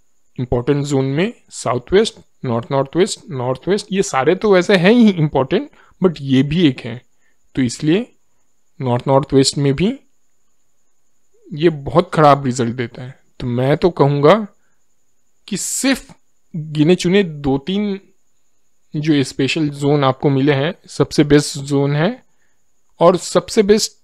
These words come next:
तो मैं ये कहूँगा कि उसकी इस, जो खुद की जगह है चर्निंग की,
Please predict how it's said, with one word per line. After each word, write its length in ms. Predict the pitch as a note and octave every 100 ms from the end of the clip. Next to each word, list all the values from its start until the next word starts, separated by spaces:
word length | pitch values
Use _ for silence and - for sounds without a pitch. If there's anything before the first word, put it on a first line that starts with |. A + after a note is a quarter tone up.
| -
तो 60 | G#3
मैं 140 | G3
ये 180 | F#3+ F#3
कहूँगा 340 | F#3 F3+ F#3
कि 180 | F3+ G#3+
उसकी 380 | G3 E3 - F#3+
इस, 240 | D#3 - - - _ -
जो 180 | D3+ F#3
खुद 260 | - E3+
की 500 | - A3+ G3 E3 - -
जगह 320 | D3+ D3 D#3
है 100 | D3
चर्निंग 480 | C3+ C3+ C3+ E3 D#3+
की, 260 | - A#2